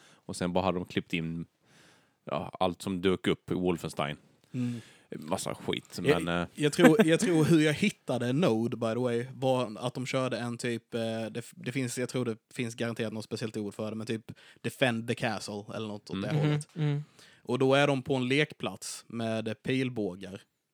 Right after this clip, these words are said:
Speaker 2: ehm, och med mjuka grejer på pilarna då,
Speaker 1: Ja.
Speaker 2: som, och så, eh, ska de beskydda The Castle medan några kommer med svärd och ska ta The Castle.
Speaker 3: <laughs> Kul.
Speaker 2: Så det var så jag hittade det.
Speaker 1: Ja, ja, ja. Det, det är en inte jätterättvis kamp ju,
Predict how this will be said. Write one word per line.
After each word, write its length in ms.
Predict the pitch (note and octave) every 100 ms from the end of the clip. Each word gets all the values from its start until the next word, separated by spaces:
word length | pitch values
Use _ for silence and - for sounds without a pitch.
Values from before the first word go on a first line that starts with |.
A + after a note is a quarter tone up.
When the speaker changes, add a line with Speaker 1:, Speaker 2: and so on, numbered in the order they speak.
| _ _ _ _ -
Speaker 2:
ehm, 560 | A2 G#2+ G#2+ G#2 G2+
och 360 | - A2+ G#2+ -
med 160 | A2
mjuka 280 | A2 A2 G#2+
grejer 220 | G#2+ A2
på 100 | G#2+
pilarna 400 | - A2+ G#2 G2
då, 60 | G2+
Speaker 1:
Ja. 80 | F#2+
Speaker 2:
som, 180 | F2+ F2+ - - - -
och 80 | A2+
så, 180 | - B2 A#2 A2+ A2+
eh, 40 |
ska 180 | A2 A#2+
de 140 | A#2 A2+ A#2
beskydda 520 | A#2 B2+ A2 A2 A2
The 80 | A2
Castle 380 | A2+ G#2 A2
medan 220 | G#2+ G#2+ G#2
några 260 | A#2+ A2 G2+
kommer 220 | - A2
med 140 | G#2+ -
svärd 320 | A#2+ F#2+ F#2
och 60 |
ska 140 | - A2
ta 240 | - D2+
The 100 | -
Castle. 340 | - F2+ - F2+ -
Speaker 3:
<laughs> 1040 | F3 A#3 D3 G#3+ E3 F#3 F3+ E3 D#3 D#3+ D3+
Kul. 140 | - C#3+
Speaker 2:
Så 120 | D3+
det 60 | C3
var 120 | A#2+
så 120 | A#2+
jag 60 | A2
hittade 260 | A#2+ - F#2
det. 60 | - - -
Speaker 1:
Ja, 240 | A#2+ D#3+
ja, 100 | A#2
ja. 180 | C#2+ - -
Det, 180 | B2+ C#3 C#3+
det 80 | B2+ A2+
är 80 |
en 420 | A2 C3+ D3 B2+ -
inte 240 | D3 C3
jätterättvis 840 | C3 G#2+ G#2+ - - G#2 G#2 - -
kamp 320 | A2+ E2
ju, 120 | -